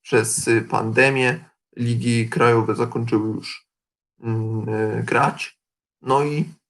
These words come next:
czas na ostateczne rozstrzygnięcia w europejskich pucharach. Zaczynamy od Ligi Europy, bo ona startuje już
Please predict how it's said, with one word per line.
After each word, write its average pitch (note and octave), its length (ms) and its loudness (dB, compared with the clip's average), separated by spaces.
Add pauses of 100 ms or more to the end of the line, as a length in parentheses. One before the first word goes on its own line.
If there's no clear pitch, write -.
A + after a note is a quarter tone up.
(100)
czas - 240 -6
na G#2+ 80 4
ostateczne A2 680 0 (440)
rozstrzygnięcia A2+ 840 0 (840)
w - 260 -2
europejskich A#2+ 840 4
pucharach. - 500 -4 (180)
Zaczynamy C3 760 4 (880)
od A#2 140 2
Ligi A2+ 220 4
Europy, A#2+ 360 6
bo A2 160 6
ona A2 140 6
startuje A2+ 480 -4
już A#2 460 -8